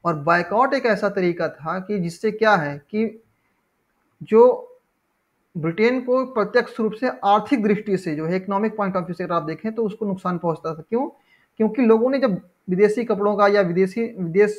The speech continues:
से जो निर्म-, जो वस्तुएं हैं, आ, उसका बहिष्कार करना शुरू किया तो इससे क्या कि ब्रिटिश साम्राज्य के सामने एक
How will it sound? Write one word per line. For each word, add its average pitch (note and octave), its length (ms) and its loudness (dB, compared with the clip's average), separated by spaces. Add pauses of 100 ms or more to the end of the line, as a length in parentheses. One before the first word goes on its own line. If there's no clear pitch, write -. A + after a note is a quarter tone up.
से G#3+ 260 0
जो E3 140 -4
निर्म-, F3+ 380 -6
जो E3+ 120 0
वस्तुएं A#3 520 0
हैं, F3+ 280 -4 (1120)
आ, D#3 60 -2
उसका F#3+ 300 -2
बहिष्कार G3+ 560 2
करना G#3 280 0
शुरू F3 240 -6
किया G3 260 -4
तो G#3+ 100 -8
इससे G#3 280 -6
क्या G#3+ 200 0
कि F#3+ 140 -6
ब्रिटिश F#3 360 -4
साम्राज्य F3 380 -2
के F3 80 -6
सामने E3+ 380 -4
एक F#3 300 -4